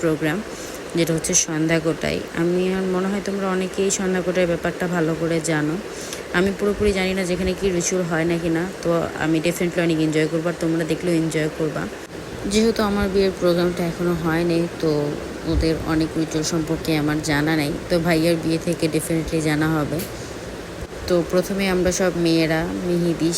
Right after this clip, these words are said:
সাজায় একটা প্লেটে, then ভাইয়ার সামনে রাখি। এই মেহেদিগুলো পরে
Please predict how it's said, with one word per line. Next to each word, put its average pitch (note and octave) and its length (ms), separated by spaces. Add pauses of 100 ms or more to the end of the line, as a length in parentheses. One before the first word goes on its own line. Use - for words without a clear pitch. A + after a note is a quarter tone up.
সাজায় D#3 600
একটা D3+ 160 (100)
প্লেটে, D3 340 (600)
then D3+ 280 (360)
ভাইয়ার D#3 340
সামনে E3+ 240 (120)
রাখি। D#3 300 (240)
এই E3 140
মেহেদিগুলো E3 480 (120)
পরে D#3 180